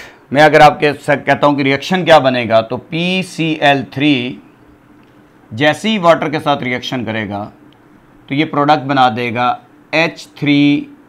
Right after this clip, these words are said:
पी ओ थ्री, इसको पढ़ते हैं फास्फोरस एसिड, फास्फोरस एसिड। एक होता है फास्फोरिक एसिड, वो होता है एच थ्री पी ओ फ़ोर,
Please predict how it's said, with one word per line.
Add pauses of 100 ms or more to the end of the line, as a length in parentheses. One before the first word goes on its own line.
(440)
पी
ओ
थ्री, (280)
इसको
पढ़ते
हैं
फास्फोरस
एसिड, (3000)
फास्फोरस (2500)
एसिड। (1600)
एक
होता
है
फास्फोरिक
एसिड,
वो
होता
है
एच
थ्री
पी
ओ
फ़ोर,